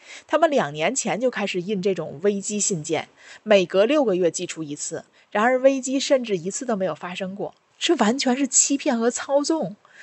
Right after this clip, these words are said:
他们讨要，人们就给。我们不应该向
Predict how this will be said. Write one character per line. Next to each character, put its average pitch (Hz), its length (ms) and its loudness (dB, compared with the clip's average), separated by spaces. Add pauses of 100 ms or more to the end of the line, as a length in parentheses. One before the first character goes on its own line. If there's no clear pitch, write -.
(140)
他 302 140 0
们 294 100 8
讨 - 300 0
要， 208 320 0
人 202 160 4
们 277 80 2
就 381 160 8
给。 - 420 -8 (1000)
我 247 100 2
们 311 160 6
不 349 180 2
应 320 200 0
该 339 200 4
向 294 440 0